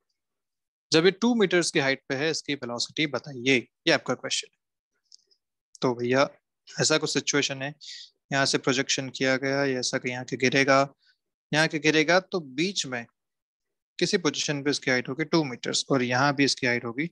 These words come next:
टू मीटर्स। तो ऐसे दो लोकेशंस आएंगे जब ये टू मीटर्स की हाइट पे होगा।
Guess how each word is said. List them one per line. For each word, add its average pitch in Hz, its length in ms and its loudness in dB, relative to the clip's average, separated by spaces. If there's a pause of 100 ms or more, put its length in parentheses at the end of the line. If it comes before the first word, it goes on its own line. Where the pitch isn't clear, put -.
टू 120 140 -2
मीटर्स। - 480 -8
तो 147 60 2
ऐसे 160 180 4
दो 170 260 6
लोकेशंस 143 520 -2
आएंगे 123 280 -4
जब 127 220 -6
ये 196 100 2 (1040)
टू 185 120 8
मीटर्स 139 340 2
की 143 100 0
हाइट 123 260 -2
पे 170 60 4
होगा। 151 280 2